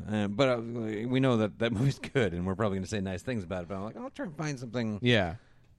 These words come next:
Speaker 1: you know, kinda interesting." So I watched a movie from twenty seventeen
Speaker 2: Okay.
Speaker 1: called Shot Caller.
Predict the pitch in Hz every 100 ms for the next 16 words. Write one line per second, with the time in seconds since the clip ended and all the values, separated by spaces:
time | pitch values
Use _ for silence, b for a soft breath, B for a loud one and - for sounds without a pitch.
0 | - 113 113 92 92 - 117 101 113 110
1 | 101 87 71 120 143 202 190 170 - 147
2 | 123 101 101 120 143 - - - 104 92
3 | 110 98 85 98 85 95 92 95 110 101
4 | 90 85 - - 131 - - 92 82 65